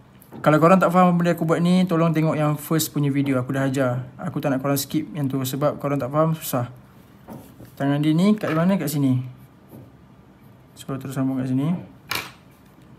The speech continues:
Dia macam tengah takut ataupun tengah tunggu something. Alah, siapa pula ketuk-ketuk ni? Okey, gitu. So, ni pasal nampak tak kat sini? Kat mana tangan dia? Kat sini. Terus sambung.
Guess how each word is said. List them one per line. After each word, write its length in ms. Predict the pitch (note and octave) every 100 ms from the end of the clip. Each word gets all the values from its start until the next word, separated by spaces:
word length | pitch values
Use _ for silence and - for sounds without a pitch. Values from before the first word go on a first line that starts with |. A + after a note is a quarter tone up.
| - -
Dia 160 | C3
macam 240 | C3+ C3 C3+
tengah 400 | C3+ C#3+ D#3 C#3
takut 320 | C3+ B2+ -
ataupun 320 | C3+ C3+ C3+
tengah 240 | C3+ C#3 C3
tunggu 160 | C#3
something. 480 | C3+ C3+ C3 C3 B2+ - - - - - - - - - - - -
Alah, 240 | B2 A#2+
siapa 240 | A#2+ C3 B2+
pula 160 | B2+
ketuk-ketuk 480 | B2+ C3 B2+ C3+ A#2+
ni? 80 | C#3+ C3 C3 C3 B2+ B2+ B2 - -
Okey, 160 | C3 B2+
gitu. 240 | B2 A#2+ A#2 - - - - - - - - - - - - - - - -
So, 160 | -
ni 80 | C#3
pasal 240 | C#3 C3 C3
nampak 240 | B2+ B2+
tak 160 | B2+ A2+
kat 160 | -
sini? 240 | C3 B2 B2 - - - - - - - - - - - - - - - -
Kat 80 |
mana 160 | A#2 D3
tangan 240 | D3+ D#3
dia? 80 | E3
Kat 160 | D#3 C3+
sini. 160 | B2 A#2+ - - - -
Terus 160 | - C#3+
sambung. 320 | C3+ B2 A#2